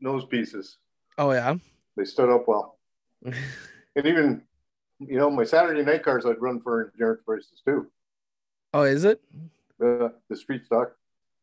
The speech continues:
Speaker 2: Okay. Um, so you said you ran at, uh, up at Barrie, Sunset, and Flamborough. What has been one of your favorite tracks to actually run at?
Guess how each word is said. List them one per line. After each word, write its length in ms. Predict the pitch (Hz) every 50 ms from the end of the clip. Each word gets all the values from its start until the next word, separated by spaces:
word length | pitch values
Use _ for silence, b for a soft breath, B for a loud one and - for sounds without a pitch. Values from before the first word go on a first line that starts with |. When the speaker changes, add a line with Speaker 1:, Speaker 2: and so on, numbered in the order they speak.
| _ _ _ _ _ _ _ _ _ -
Speaker 2:
Okay. 360 | 175 220 - 147 120 127 175 185 _ _ _ _ _ _ _ _ _ _ _ _ _ _ _ _ _ _ _ _ _ _ _ _ _ _ _ _ _ _ _ _ _ _ _ _ _ _
Um, 420 | - 139 139 139 139 135 135 127 - _ _ _ _ _ _ _ _ _ _ _ - _ _ _ _ _ _ _ _ _ - -
so 120 | - 156
you 160 | 151 151 156
said 180 | 147 - 151 147
you 120 | 143 143
ran 220 | 139 147 147 143 139
at, 160 | 139 135 - _ -
uh, 40 | 127 131 123 107 -
up 80 | 131 131
at 140 | 147 131 143
Barrie, 420 | - 139 139 139 139 139 139 139
Sunset, 600 | 123 - - 127 127 127 - 135 127 123 123 - -
and 300 | - 120 117 117 123 123
Flamborough. 420 | - 131 127 127 131 123 120 117
What 260 | 120 120 131 139 143 143
has 180 | 156 151 147
been 160 | 143 143 139 135
one 100 | 135 135
of 80 | 127
your 80 | 123 127
favorite 300 | - - 127 123 123 123
tracks 240 | - 135 123 123 -
to 80 | 127
actually 160 | 120 120 127
run 180 | 113 117 120 123
at? 180 | 120 110 104 -